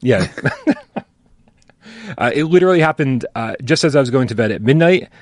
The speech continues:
and, uh, and, and as part of Ghostbuster Day, uh, S-, Sony Pictures announced that, uh, Ghostbusters V R, which was, seemed as if it was gonna be a Quest two exclusive,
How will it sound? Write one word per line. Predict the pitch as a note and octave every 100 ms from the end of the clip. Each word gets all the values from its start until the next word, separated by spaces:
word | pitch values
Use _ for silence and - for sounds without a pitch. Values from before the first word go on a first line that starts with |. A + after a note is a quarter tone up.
| _ _
and, | C3 A#2+ A#2 A2+ A2+ G#2+
uh, | A2 G#2 F#2+ -
and, | A2+ G#2+
and | G#2+ G2+ F#2 - -
as | G2+
part | - - B2+ A#2+ G#2+
of | G#2+ F#2+ -
Ghostbuster | A2 - G#2 - G2 F2 -
Day, | G#2 G2 E2+ E2+ _ _ _ -
uh, | F2 E2+ E2+
S-, | - - -
Sony | - G2 F#2+
Pictures | G#2 - E2+ F2
announced | E2+ E2+ -
that, | F2 D#2+ - _ _ _ -
uh, | F2+ F2
Ghostbusters | E2 G#2 - A2 F#2+ E2+
V | A2
R, | D#3+ F#2
which | G2 G#2 -
was, | G#2 - -
seemed | - D3 C#3
as | G2+ F2+
if | -
it |
was | F2
gonna | G2
be | F2+
a | E2+
Quest | - F2 -
two | D#2+
exclusive, | - - D#3 C3+ D3